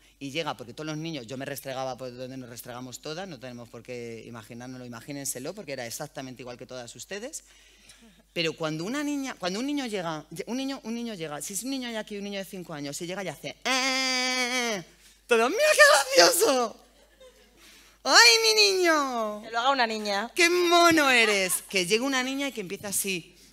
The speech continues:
Speaker 1: "¿Qué? ¿Eh? María, por favor. María". En vez de coger y decirle, "María,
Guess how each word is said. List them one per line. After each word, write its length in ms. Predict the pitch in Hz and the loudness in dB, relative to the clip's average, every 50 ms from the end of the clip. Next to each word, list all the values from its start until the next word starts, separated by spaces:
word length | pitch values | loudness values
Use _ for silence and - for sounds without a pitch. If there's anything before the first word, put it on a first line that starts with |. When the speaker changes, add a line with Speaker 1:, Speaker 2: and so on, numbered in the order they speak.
| _ - | _ 2
Speaker 1:
"¿Qué? 640 | - 233 233 233 233 226 233 240 240 240 226 190 - _ _ _ _ _ - _ _ _ | 4 6 8 8 8 8 8 6 6 4 2 -2 -8 _ _ _ _ _ -20 _ _ _
¿Eh? 420 | - 247 262 269 277 285 - - - _ _ _ - - - _ _ _ _ | 0 4 4 4 4 2 0 -6 -16 _ _ _ -18 -18 -18 _ _ _ _
María, 480 | - 226 240 240 254 269 277 277 285 294 | 6 8 8 10 10 10 10 10 10 10
por 160 | 233 285 277 | 8 6 4
favor. 560 | - - 254 226 220 226 240 247 247 247 233 196 - - - - 302 294 - _ - - - _ _ _ _ - | 4 6 6 6 6 6 6 4 4 4 2 0 -6 -14 -18 -18 -18 -20 -18 _ -20 -20 -20 _ _ _ _ -2
María". 800 | 202 254 262 262 262 277 302 311 339 349 311 247 196 160 143 135 - _ _ _ _ - | 4 8 10 10 10 10 10 8 10 10 10 8 8 4 0 -6 -14 _ _ _ _ -10
En 100 | 165 160 | -6 -4
vez 100 | 170 165 | -4 -4
de 60 | 185 | -4
coger 220 | 208 202 - 233 | -6 -6 -6 -4
y 40 | 240 | -6
decirle, 260 | 247 233 - 180 170 | -4 -4 -6 -6 -4
"María, 420 | 160 170 170 180 214 233 208 - | -2 0 0 0 2 2 0 0